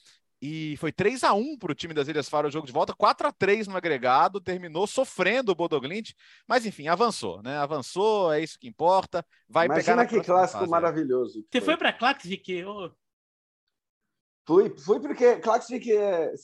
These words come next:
Speaker 2: é a segunda maior cidade, se não me engano, é a segunda maior cidade. Só perde pra Tórshavn, que é a capital das Ilhas Faroe, e que tem, né, como capital, como grandiosa capital, cerca de quinze mil habitantes.
Speaker 1: É, e o
Speaker 2: Então,
Speaker 1: estádio bu-,
Speaker 2: Klaksvik é
Speaker 1: bucólico, né?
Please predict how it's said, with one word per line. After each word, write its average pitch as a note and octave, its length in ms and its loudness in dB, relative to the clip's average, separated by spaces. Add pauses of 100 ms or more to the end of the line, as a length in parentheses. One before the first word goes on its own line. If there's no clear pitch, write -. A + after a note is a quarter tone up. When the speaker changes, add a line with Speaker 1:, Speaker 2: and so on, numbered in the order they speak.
(140)
Speaker 2:
é D3+ 220 2
a D#3 80 0
segunda G3+ 420 -6
maior F3 240 -2
cidade, D3 380 -4
se E3 80 -6
não D#3+ 140 0
me E3 80 0
engano, E3 480 0
é D3 260 0
a D#3 60 -4
segunda F3+ 400 -6
maior F3 260 -2
cidade. D3 340 -2
Só D3+ 120 0
perde F3 340 2
pra F3+ 200 -2
Tórshavn, F3+ 600 -4
que F3 140 -2
é D#3 40 6
a C#3+ 420 6 (200)
capital D#3 480 -2
das D3+ 200 -6
Ilhas C#3+ 260 -4
Faroe, G3 340 2 (340)
e F#3 80 -2
que F#3+ 160 -4
tem, G3+ 440 0 (100)
né, D#3 240 -6 (100)
como B2 200 -4
capital, D#3 560 2
como D3+ 180 -4
grandiosa D3+ 540 0
capital, G3 500 -2 (340)
cerca A3+ 360 0
de F3+ 100 -4
quinze E3+ 400 -8
mil D#3+ 240 -2
habitantes. B2+ 640 -10 (140)
Speaker 1:
É, G3 260 -4
e C3 100 -4
o B2+ 120 -4
Speaker 2:
Então, C3 100 -4
Speaker 1:
estádio G#3+ 460 -2
bu-, F#3 160 -8
Speaker 2:
Klaksvik F#3 260 2
é - 20 4
Speaker 1:
bucólico, A3+ 320 4
né? - 20 -4